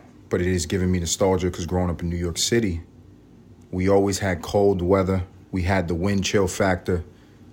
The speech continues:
On top of that, there was a third element to the fuckery that made it beautiful.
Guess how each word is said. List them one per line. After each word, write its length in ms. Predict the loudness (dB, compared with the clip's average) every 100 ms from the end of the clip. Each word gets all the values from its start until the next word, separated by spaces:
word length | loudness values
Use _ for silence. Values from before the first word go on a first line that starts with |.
| -4
On 140 | -4
top 360 | 0 2 2 2
of 60 | 0
that, 200 | 0 -2
there 80 |
was 140 | -2 -4
a 40 |
third 560 | -8 0 2 4 0 -2 -4
element 440 | -2 0 -2 -4 -12 -20 -20
to 100 | -6
the 80 | -4
fuckery 580 | -2 0 0 0 -6 -8 -18 -20 -20 -20 -20 -20 -4
that 120 | 0
made 200 | 2 2
it 100 | 0
beautiful. 420 | 0 -2 -4 -12